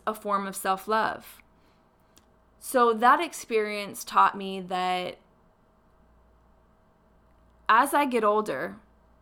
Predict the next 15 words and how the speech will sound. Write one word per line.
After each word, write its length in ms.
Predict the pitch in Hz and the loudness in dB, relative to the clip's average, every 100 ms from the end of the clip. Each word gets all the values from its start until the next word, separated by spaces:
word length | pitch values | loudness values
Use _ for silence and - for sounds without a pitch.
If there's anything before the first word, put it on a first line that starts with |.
| _ _ 214 | _ _ 0
and 100 | 214 | 6
as 240 | 226 254 | 6 6
I 100 | 240 | 2
become 320 | 220 226 214 | 2 -4 -6
a 60 | 196 | -2
woman, 520 | 196 196 156 104 196 _ _ _ _ _ _ _ _ _ _ | -2 -2 -4 -12 -18 _ _ _ _ _ _ _ _ _ _
I 600 | 220 226 262 285 302 302 311 _ _ _ _ _ _ _ _ _ _ _ | 8 8 6 2 -2 -4 -12 _ _ _ _ _ _ _ _ _ _ _
need 220 | 220 247 233 | -2 0 0
to 80 | |
pay 200 | 233 233 | -2 0
attention 440 | 226 240 220 226 190 | 0 -2 -2 -2 -6
to 80 | 214 | 2
how 240 | 190 196 | 4 6
I 140 | 180 | 2
feel, 600 | 180 - 247 185 160 185 | -2 -6 -2 -2 -4 -10